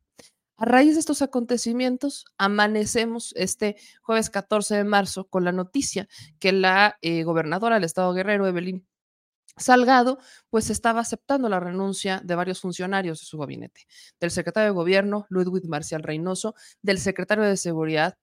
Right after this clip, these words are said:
el general Rolando Solano, y además ella anunció que iba a pedir la remoción de la fiscal estatal, Sandra Luz Valdovinos. Vamos a ver qué es lo que dijo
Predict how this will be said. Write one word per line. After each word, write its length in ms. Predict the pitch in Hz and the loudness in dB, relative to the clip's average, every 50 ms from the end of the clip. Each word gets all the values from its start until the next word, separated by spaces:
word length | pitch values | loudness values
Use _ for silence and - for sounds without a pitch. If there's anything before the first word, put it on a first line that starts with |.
| _ _ | _ _
el 140 | - 160 160 | -10 -10 -8
general 360 | - - 165 170 165 175 180 | -6 -6 -2 0 0 0 0
Rolando 320 | 170 165 165 165 165 160 160 | 0 0 0 0 0 -2 -4
Solano, 500 | - - 151 156 160 170 185 202 - _ _ _ - | -6 -4 -2 -2 -2 -2 -2 -4 -6 _ _ _ -4
y 140 | 220 254 | 2 4
además 500 | 277 302 294 277 233 214 214 269 - - _ - - - - - - - | 4 4 4 2 0 0 -2 -4 -4 -8 _ -20 -20 -20 -20 -16 -6 -2
ella 240 | 190 190 208 196 | 0 2 4 4
anunció 680 | 196 196 196 190 185 180 160 - - 190 175 208 226 _ _ _ | 4 2 2 0 0 -2 -2 -2 2 2 2 2 0 _ _ _
que 120 | - 175 | -4 0
iba 100 | 185 196 | 0 0
a 60 | 190 190 | 2 0
pedir 240 | 196 185 175 160 | -2 -2 0 0
la 140 | 170 175 170 | 2 0 0
remoción 680 | 165 165 160 165 175 170 160 160 - - 175 170 165 170 | 0 0 -4 -4 -4 -6 -8 -8 -8 -6 -6 -6 -6 -4
de 100 | 175 180 | -4 -4
la 120 | 175 160 | -4 -4
fiscal 460 | - - 156 - - - 170 165 165 | -6 -8 -16 -16 -12 -6 -4 -4 -4
estatal, 520 | 160 151 - - 147 - - 175 180 202 - - - - - _ - | -4 -6 -6 -10 -10 -6 -2 -2 -2 -2 -4 -10 -20 -20 -20 _ -10
Sandra 540 | - - - 208 196 190 185 190 190 175 - | -6 -2 0 0 0 0 0 -2 -2 -4 -4
Luz 340 | - 175 170 170 165 - - - | -6 -6 -4 -4 -6 -6 -10 -14
Valdovinos. 1000 | - 160 165 175 170 165 151 151 156 160 147 143 - 135 135 131 131 143 - - - - - - - | -12 -2 2 2 2 2 2 -2 -2 -4 -4 -4 -6 -10 -10 -10 -10 -10 -12 -14 -18 -20 -20 -12 -2
Vamos 240 | - 349 415 381 - | 0 2 2 6 6
a 60 | 285 | 6
ver 260 | 262 262 277 285 269 | 8 8 6 4 2
qué 100 | - 233 | -2 -4
es 80 | 226 226 | -2 0
lo 100 | 240 233 | -2 -2
que 120 | - 214 | -2 -2
dijo 380 | 208 202 196 - 185 185 - | -4 -4 -4 -4 -6 -6 -6